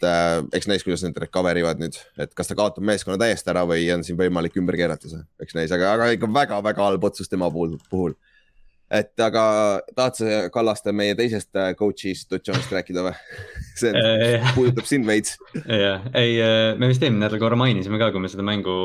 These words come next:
Speaker 2: äh, recap isime, aga et Denveri
Speaker 1: Mhm.
Speaker 2: ja Baltimore'i mängu lõpus Ravens otsustas, äh, kolm, neli, viis jardi võtta siis põlvitamise asemel, et seda mingit saja jardi rekordit, äh, edasi säilitada.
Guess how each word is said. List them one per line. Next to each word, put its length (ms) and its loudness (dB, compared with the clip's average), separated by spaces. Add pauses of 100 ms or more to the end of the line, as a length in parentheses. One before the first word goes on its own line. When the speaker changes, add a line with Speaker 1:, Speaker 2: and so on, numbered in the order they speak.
(160)
Speaker 2:
äh, 400 -2 (100)
recap 320 -2
isime, 300 -6
aga 160 -4
et 100 -12
Denveri 380 2
Speaker 1:
Mhm. 160 0
Speaker 2:
ja 180 -6
Baltimore'i 480 -2
mängu 220 0
lõpus 400 -2
Ravens 260 -2
otsustas, 540 -4
äh, 400 -2 (400)
kolm, 240 -2
neli, 260 0
viis 300 -2
jardi 480 -2
võtta 420 -4 (240)
siis 240 -8
põlvitamise 560 -4
asemel, 320 -4
et 80 -8
seda 160 -10
mingit 300 -12
saja 240 -2 (220)
jardi 600 -6
rekordit, 600 -6
äh, 260 0
edasi 420 -4
säilitada. 480 -4